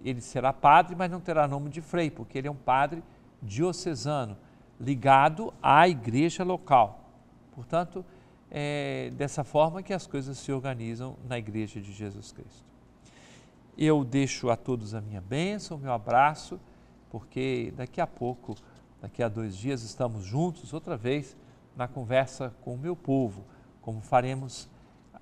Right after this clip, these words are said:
cada semana, três vezes. Nessa semana comigo, na próxima semana eu participarei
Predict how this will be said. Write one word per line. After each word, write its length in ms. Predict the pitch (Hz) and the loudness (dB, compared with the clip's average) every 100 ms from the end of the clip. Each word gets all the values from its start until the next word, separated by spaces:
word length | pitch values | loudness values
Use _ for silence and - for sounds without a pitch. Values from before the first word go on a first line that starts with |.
| - | -8
cada 680 | - 123 127 131 127 113 101 - | 4 6 6 6 6 6 2 -8
semana, 640 | - - 107 117 160 185 175 | -8 -6 -4 0 0 0 -4
três 380 | 196 254 165 | -4 -6 -4
vezes. 640 | 127 139 113 - - - - - - | 0 0 0 -6 -18 -20 -20 -20 -10
Nessa 280 | 113 107 110 | -10 -8 -10
semana 400 | 123 110 110 107 | -8 -6 -8 -10
comigo, 720 | 95 95 127 160 175 165 170 - - - - | -12 -8 -4 -2 -2 -4 -10 -14 -20 -20 -8
na 100 | 123 | -6
próxima 360 | - 143 123 120 | 2 2 0 -6
semana 380 | - 120 120 117 | -8 -6 -6 -8
eu 80 | |
participarei 760 | 107 123 95 - 113 107 135 | 2 2 2 -2 0 2 2